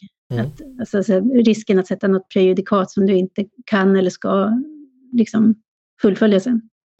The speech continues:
Speaker 1: Och jag passar ju på att nämna att det här är ju inte första gången Sverige som stat har fördömt, eh, liknande. När Aftonbladet publicerade artiklar, Aftonbladet Kultur, om påstådda organstölder i Israel,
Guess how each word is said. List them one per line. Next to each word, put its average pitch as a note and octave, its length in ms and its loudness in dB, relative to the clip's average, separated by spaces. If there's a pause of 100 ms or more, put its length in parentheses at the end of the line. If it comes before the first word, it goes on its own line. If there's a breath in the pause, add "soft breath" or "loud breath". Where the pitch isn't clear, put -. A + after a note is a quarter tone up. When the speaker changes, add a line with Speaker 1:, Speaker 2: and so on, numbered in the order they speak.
(340)
Speaker 1:
Och F#3 80 0
jag F#3 60 -2
passar F#3+ 180 2
ju F#3 60 2
på F3+ 100 4
att F3 60 2
nämna E3 180 2
att D#3 60 -2
det C#3+ 60 2
här D#3 100 0
är F3 40 0
ju F#3 60 4
inte F3+ 140 -8
första F3 320 0
gången D#3+ 380 2
Sverige D3+ 300 2
som D#3 140 0
stat D3 480 0
har D3 60 -4
fördömt, D3 760 -2 (240)
eh, C3+ 680 2
liknande. D3 680 0 (220)
När D3+ 260 0 (120)
Aftonbladet E3 600 0
publicerade C#3 460 0
artiklar, B2 640 0
Aftonbladet C3 460 0
Kultur, F3 500 0
om B2 500 -4
påstådda B2+ 320 0
organstölder C#3 840 0
i C3 140 -6
Israel, F3+ 440 0